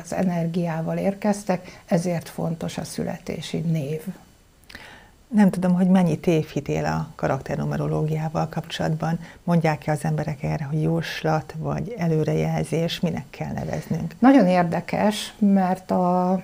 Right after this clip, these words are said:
Speaker 1: a számok világát a racionális emberek is jobban elfogadják. Addig még egy tarókártya, rögtön az az első, hogy „Jaj, én nem megyek ilyen helyre, mert nekem nem mondják meg, hogy mikor fogok meghalni.” <laughs>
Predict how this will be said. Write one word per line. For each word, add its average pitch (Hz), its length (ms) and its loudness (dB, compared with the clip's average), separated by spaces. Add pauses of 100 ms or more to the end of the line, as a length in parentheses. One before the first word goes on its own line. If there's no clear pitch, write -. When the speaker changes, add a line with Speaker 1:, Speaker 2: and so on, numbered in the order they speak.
(140)
Speaker 1:
a 170 180 0
számok 233 500 2
világát 185 760 0 (300)
a - 100 0
racionális 180 800 0
emberek 170 480 -4
is 170 200 -4
jobban 165 380 0
elfogadják. 170 920 -2 (320)
Addig 226 320 10
még 175 160 8
egy 170 120 0
tarókártya, 170 920 4
rögtön 190 420 6
az 165 140 2
az 165 140 0
első, 175 400 0
hogy 165 140 2 (260)
„Jaj, 185 280 10
én 165 140 8
nem 185 160 10
megyek 156 380 4
ilyen 160 260 6
helyre, 175 420 6
mert 156 240 4
nekem 160 300 2
nem 160 180 6
mondják 160 440 2
meg, 156 200 -2
hogy 165 160 2
mikor 160 340 2
fogok 156 380 0
meghalni.” 180 760 4 (400)
<laughs> 180 380 8